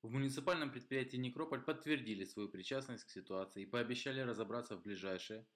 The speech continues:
время. Эти забиты уже все сми второго уровня, туристов, которые отдыхали на Донбассе. Фотофакт.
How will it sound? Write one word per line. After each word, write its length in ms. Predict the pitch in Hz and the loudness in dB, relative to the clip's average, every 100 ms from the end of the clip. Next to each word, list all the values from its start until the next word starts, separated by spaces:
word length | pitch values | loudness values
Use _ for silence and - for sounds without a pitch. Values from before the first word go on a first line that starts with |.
| - | -10
время. 340 | 90 82 80 - _ _ _ _ _ _ | -6 -6 -10 -18 _ _ _ _ _ _
Эти 180 | 117 - | -12 -8
забиты 680 | 92 104 113 113 160 160 147 | -8 -4 -4 -2 -2 -2 -4
уже 260 | 127 107 107 | -4 -4 -8
все 300 | - 135 127 | -2 -2 -2
сми 520 | - 143 135 135 135 - _ | -4 -2 -2 -2 -6 -20 _
второго 680 | - - 151 143 139 127 120 | -10 0 4 4 2 0 -4
уровня, 540 | 127 131 117 101 104 | -2 -2 -2 -2 -2
туристов, 540 | 110 110 113 - - 80 _ _ _ | 0 0 0 -4 -10 -14 _ _ _
которые 340 | - - 101 98 | -8 -2 0 0
отдыхали 600 | 90 98 - 110 107 92 | -2 -8 -4 -2 0 -2
на 140 | 90 | -4
Донбассе. 680 | 85 92 87 87 85 - - _ _ _ _ | -4 -4 -4 -4 -6 -12 -20 _ _ _ _
Фотофакт. 800 | - - 214 143 - - - - | -8 -4 0 -2 -2 -10 -10 -14